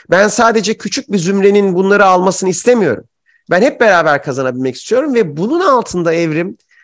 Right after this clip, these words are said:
yıllar önce lise arkadaşlarıma ders anlatırken sadece ben yüksek puan almayayım, herkes alsın.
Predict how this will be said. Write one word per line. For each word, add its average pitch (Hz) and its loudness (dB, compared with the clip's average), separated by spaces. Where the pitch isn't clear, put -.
yıllar 220 2
önce 196 0
lise 202 -4
arkadaşlarıma 185 -2
ders 190 0
anlatırken 180 -4
sadece 202 -2
ben 214 2
yüksek 196 -8
puan 196 -2
almayayım, 208 0
herkes 202 -2
alsın. 156 -4